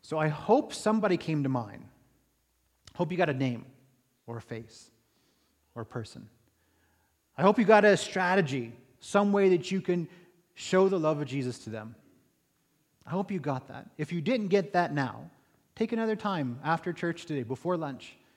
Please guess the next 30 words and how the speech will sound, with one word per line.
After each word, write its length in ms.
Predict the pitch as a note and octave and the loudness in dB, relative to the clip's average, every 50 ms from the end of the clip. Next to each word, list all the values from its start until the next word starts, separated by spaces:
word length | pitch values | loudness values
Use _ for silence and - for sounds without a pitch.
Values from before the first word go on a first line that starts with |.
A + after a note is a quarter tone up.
| _ _ _ _ _ | _ _ _ _ _
Stop. 560 | - - - - E3 F3 D#3 - - - - _ _ _ _ _ _ _ _ _ _ _ - | -20 -10 -4 -2 -2 -2 -2 -6 -8 -16 -20 _ _ _ _ _ _ _ _ _ _ _ -12
If 160 | C3+ B2+ - | -10 -4 2
you're 100 | G3 G#3+ | 4 4
a 60 | G3 | 4
processor, 580 | G3+ - - D#3 D#3+ E3 - - F3+ F3 - - | 2 0 -2 -2 -2 -2 -4 -4 -4 -4 -4 -4
you 120 | F3 F3 | -4 -2
need 140 | E3 E3 E3 | -2 -2 -2
more 240 | D3 C3+ B2+ C#3 D#3 | -2 -2 0 -2 -2
time, 360 | D#3 - E3 D#3 D#3 D#3 D#3 | -2 -2 -2 -2 -2 -2 -2
if 100 | D3+ D3+ | -4 -6
you 60 | E3 | -6
need, 60 | E3+ D#3+ | -6 -6
like, 120 | D#3+ - | -8 -10
a 40 | A#2 | -10
whole 220 | - - E3+ D#3+ | -6 -2 -2 -2
minute 380 | C#3 A#2+ A#2 B2+ C#3+ E3 - - - - - _ - | -2 -2 -2 -4 -4 -4 -6 -10 -20 -20 -20 _ -12
to 80 | - D3+ | -8 -4
do 160 | C#3 D3 D3+ | -2 -2 -2
this, 320 | D#3 D#3+ E3 - - - - _ _ _ _ _ _ _ | -2 -4 -8 -12 -16 -20 -20 _ _ _ _ _ _ _
take 180 | - F3 E3 | -4 -4 -2
a 80 | - D3+ | -2 -2
minute 280 | D3 D3 D3+ D3+ C3+ - | 0 0 0 0 -2 -6
to 80 | - | -10
do 160 | A2 G#2+ A2 | -12 -12 -12
it 160 | - - - _ _ _ _ _ _ _ _ _ _ _ | -14 -16 -20 _ _ _ _ _ _ _ _ _ _ _
and 120 | - C#3 D3 | -8 -6 -6
ask, 320 | C#3 A#2 - - - - | -6 -6 -8 -14 -16 -8
"Who 260 | - - B3 E3+ G#2 - - - - _ _ _ _ _ _ _ _ _ _ _ _ _ _ _ _ _ _ _ - | -4 -4 -4 -4 -4 -10 -16 -20 -20 _ _ _ _ _ _ _ _ _ _ _ _ _ _ _ _ _ _ _ -14
and 100 | B2+ B2 | -12 -12
how?" 280 | - - - - - | -12 -12 -14 -16 -18